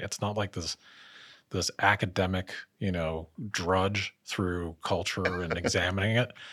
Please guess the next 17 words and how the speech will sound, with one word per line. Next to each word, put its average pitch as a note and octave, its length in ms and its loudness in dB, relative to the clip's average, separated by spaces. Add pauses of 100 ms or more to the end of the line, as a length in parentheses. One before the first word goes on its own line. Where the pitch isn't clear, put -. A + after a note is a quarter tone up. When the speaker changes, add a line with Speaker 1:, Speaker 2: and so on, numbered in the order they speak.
(160)
Speaker 1:
you F3+ 80 12
know, C#3+ 160 12
which C#3 200 12
I'm B2+ 120 12
always B2 200 12
Speaker 2:
Yeah. G#2 40 4
Speaker 1:
afraid A2+ 360 10
of A#2+ 220 12
if G#2 100 -2
someone G#2 440 8
from G#2 180 6
Speaker 2:
<laughs> F#2 80 8
Speaker 1:
academia G2+ 360 12
is G2 100 4
reading A#2 200 8
a G#2+ 60 8
book. G#2 300 8